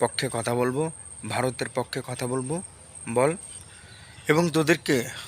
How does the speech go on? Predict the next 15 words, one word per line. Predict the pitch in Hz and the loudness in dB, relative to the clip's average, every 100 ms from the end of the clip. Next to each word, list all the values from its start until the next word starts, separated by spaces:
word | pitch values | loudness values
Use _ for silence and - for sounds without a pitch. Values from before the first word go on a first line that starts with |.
| - | -8
আরও | - 139 | 0 4
স্মরণ | 143 - 127 123 | 4 6 4 2
করিয়ে | 117 120 113 113 | 0 0 0 0
দিই, | 113 170 185 - - - - - - - | -2 -6 -8 -16 -20 -20 -18 -18 -12 2
তোরা | 143 113 110 - - - 131 | 4 4 0 -10 -20 -8 -2
ভারতে | 131 135 131 123 | 4 4 2 0
আমাদের | 110 110 113 113 | -2 -2 -6 -4
মুসলিম | 117 - 127 117 - | -4 -2 -4 -6 -6
ভাইদেরকে, | - 127 127 120 120 123 156 - - - - - - - - - - - - - - - - - - | -2 2 0 0 -4 -6 -8 -18 -20 -20 -20 -20 -20 -20 -20 -20 -20 -20 -20 -20 -20 -20 -20 -14 -6
আমাদের | 120 123 123 120 - | -2 0 0 0 -4
মুসলমান | 117 123 - 135 131 127 | -8 -6 -2 0 0 0
ভাইদের | 107 120 131 120 123 | 0 2 2 2 0
বাড়িঘরে | 107 113 120 120 127 123 113 | 2 2 2 2 2 4 4
আগুন | 113 120 127 | 2 0 -2
দিচ্ছিস, | 117 - - 120 - - | -4 2 4 4 2 0